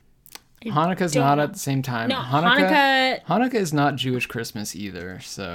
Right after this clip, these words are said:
Speaker 1: And the last day of Hanukkah is tomorrow.
Speaker 2: As of this recording.
Speaker 1: Yeah.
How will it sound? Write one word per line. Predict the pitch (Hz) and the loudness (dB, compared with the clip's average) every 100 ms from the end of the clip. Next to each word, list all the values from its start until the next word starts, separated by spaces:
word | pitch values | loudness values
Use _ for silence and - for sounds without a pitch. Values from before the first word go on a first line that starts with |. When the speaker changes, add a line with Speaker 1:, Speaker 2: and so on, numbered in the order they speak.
| 95 | -4
Speaker 1:
And | 233 226 220 220 | 0 0 0 -2
the | 214 | -2
last | 214 214 214 | 0 0 0
day | 247 | -4
of | 220 | -4
Hanukkah | 226 220 214 214 | -4 -4 -4 -6
is | 202 | -6
tomorrow. | - 226 - - 214 - _ _ _ | -8 -12 -12 -14 -16 -18 _ _ _
Speaker 2:
As | - 110 | -8 -8
of | 117 117 | -10 -10
this | 104 | -12
recording. | - - 78 95 120 - | -12 -12 -12 -12 -14 -10
Speaker 1:
Yeah. | 214 | -10